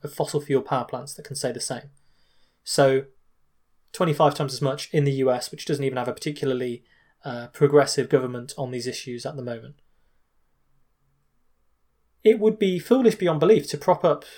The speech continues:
a dying industry like that for another two or three years, only for it to eventually fail anyway. Instead of wasting that money and wasting the time of the employees in these industries, they could be set to work retraining and doing work that's both economically productive, more stable long-term in terms of employment,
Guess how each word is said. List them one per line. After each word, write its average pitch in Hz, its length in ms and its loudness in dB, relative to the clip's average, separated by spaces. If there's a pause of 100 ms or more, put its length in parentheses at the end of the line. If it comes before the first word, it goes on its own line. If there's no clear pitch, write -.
(200)
a 151 60 -2
dying 147 260 2
industry 151 300 0
like 127 140 -2
that 127 180 -4
for - 100 -4
another 135 200 2
two 143 180 4
or 135 40 4
three 143 180 2
years, 127 320 0
only 143 240 2
for 127 300 0
it 135 200 -6
to 139 120 0
eventually 135 340 -4
fail 123 280 -2
anyway. 131 360 -6 (540)
Instead 175 180 4
of 190 60 0
wasting 175 320 6
that 147 160 2
money 143 260 4
and 135 140 -6
wasting 156 320 2
the 131 80 -6
time 180 420 -2
of 117 100 -8
the 131 120 -2
employees 151 500 2
in 127 100 -2
these 123 140 -6
industries, 147 560 -6 (340)
they 156 80 2
could 151 140 2
be 143 360 4 (320)
set - 180 -4
to - 80 -4
work 139 180 4
retraining 147 640 0
and 143 100 -2
doing 127 200 2
work 135 280 4
that's 156 140 -10
both - 420 -4
economically 143 480 -4
productive, 143 600 -2 (240)
more 156 160 2
stable 139 380 0
long-term 143 480 2
in 127 60 -10
terms 131 220 -4
of - 80 -10
employment, 156 640 0